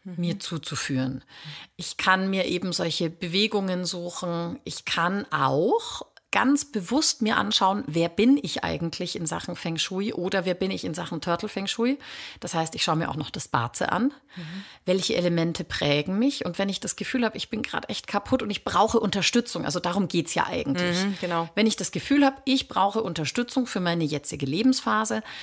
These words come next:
Speaker 2: dann macht es total Sinn, sich ganz genau anzuschauen,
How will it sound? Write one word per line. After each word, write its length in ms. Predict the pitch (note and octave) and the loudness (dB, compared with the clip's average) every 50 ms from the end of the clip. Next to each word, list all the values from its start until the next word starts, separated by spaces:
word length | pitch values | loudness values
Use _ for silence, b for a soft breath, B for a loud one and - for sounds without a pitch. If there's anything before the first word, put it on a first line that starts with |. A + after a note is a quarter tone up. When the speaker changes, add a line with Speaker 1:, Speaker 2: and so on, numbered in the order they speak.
| B B B B B B - | B B B B B B 2
Speaker 2:
dann 300 | F#3+ F3+ G3 A3 A3+ A3 | 6 6 8 8 6 6
macht 240 | G3+ G3 - - | 4 4 2 0
es 100 | - - | -4 -4
total 380 | - F#3+ F3 - F3 D#3+ D3+ D3+ | -4 -4 -6 -2 0 0 0 0
Sinn, 240 | - F3+ F#3 G#3 G3+ | 0 -2 -2 0 0
sich 340 | - - D#3 - - _ - | 0 0 0 -4 -8 _ 2
ganz 340 | G#3 A3 B3 C#4 C#4+ - | 4 6 8 8 6 4
genau 220 | - G#3+ F#3+ F#3 - | 2 -2 0 0 0
anzuschauen, 680 | - F3+ F3+ - - F#3 - - F3 E3 E3 D#3+ E3 | 0 0 0 -2 -2 -2 -2 -2 0 0 0 0 -2